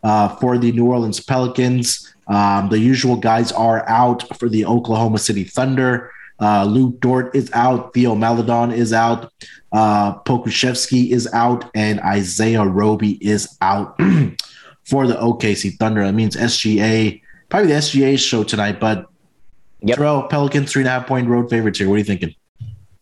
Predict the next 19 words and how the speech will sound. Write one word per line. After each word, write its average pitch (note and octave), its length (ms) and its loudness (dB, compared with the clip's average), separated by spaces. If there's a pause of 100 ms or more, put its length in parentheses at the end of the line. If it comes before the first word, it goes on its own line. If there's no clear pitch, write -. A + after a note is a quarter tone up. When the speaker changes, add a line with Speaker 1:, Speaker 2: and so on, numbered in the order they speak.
(2000)
Speaker 2:
Uh, F#2 1040 -2 (400)
um, C3+ 760 -2 (1300)
Lou D#3 180 2
Dort G2 440 0
is F#2+ 320 0
kind F#2 260 -4
of E2+ 100 -6
concerning. F2 580 -4 (500)
I F#2+ 60 -2
think F#2+ 240 -6
he's, F2 300 -4 (200)
uh, E2 340 -2
really F#2+ 360 -2
big E2+ 540 -4
on D#2 320 -4
what D#2+ 180 -4
they D#2+ 160 -4
do D#2 240 -4
defensively E2+ 760 -4